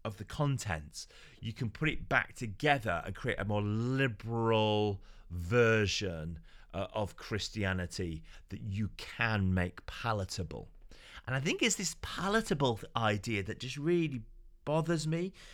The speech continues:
because if God is true and real, we don't need to make him palatable. He's just true. And if he's revealing to us who he is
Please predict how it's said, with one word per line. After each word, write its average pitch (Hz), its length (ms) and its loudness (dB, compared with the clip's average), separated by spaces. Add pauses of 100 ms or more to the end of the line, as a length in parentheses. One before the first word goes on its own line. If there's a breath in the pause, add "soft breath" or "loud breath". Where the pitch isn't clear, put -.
(140 loud breath)
because 160 240 -4
if 156 160 -4
God 208 220 2
is 214 180 -2
true 190 560 2
and 139 340 -2
real, 156 440 4 (300 loud breath)
we 139 100 -2
don't 175 180 2
need 160 160 -4
to 156 100 -4
make 180 360 -2 (160)
him 101 540 -4 (280)
palatable. 160 1000 -2 (220 loud breath)
He's 135 240 0
just 175 580 2 (140)
true. 120 640 2 (880 loud breath)
And 147 160 8
if 156 140 2
he's 165 180 -2
revealing 180 580 4
to 156 240 2
us 127 140 0
who 190 340 4
he 175 320 2
is 90 400 -2